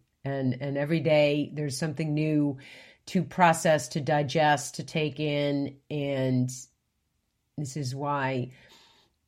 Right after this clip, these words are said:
really I'll go right back to, you know, uh, Lieutenant Colonel Stephen Murray,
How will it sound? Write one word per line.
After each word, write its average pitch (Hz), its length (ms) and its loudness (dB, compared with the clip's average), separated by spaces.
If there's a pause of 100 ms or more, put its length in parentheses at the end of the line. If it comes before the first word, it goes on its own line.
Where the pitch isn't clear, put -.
(160)
really 160 640 2 (260)
I'll 151 260 4
go 165 200 6
right 175 240 10
back 185 380 10
to, 170 640 8
you 180 180 4
know, 156 500 2
uh, 151 420 4 (300)
Lieutenant 170 540 2
Colonel 170 320 2
Stephen 170 340 2
Murray, 160 540 2